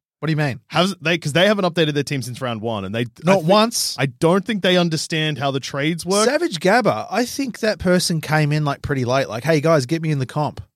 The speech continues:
Speaker 1: So that's disappointing. Oh, I'm filthy at that.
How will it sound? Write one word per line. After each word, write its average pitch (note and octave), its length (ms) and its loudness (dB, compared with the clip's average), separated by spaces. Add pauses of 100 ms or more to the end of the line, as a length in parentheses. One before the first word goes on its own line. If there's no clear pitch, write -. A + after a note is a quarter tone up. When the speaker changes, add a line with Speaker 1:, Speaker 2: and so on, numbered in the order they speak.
(100)
Speaker 1:
So - 160 0
that's G3 200 4
disappointing. G#2 600 -8 (920)
Oh, G#2+ 160 -2
I'm G#2+ 80 -6
filthy F#2+ 380 -10
at D2 100 -16
that. C#2+ 220 -20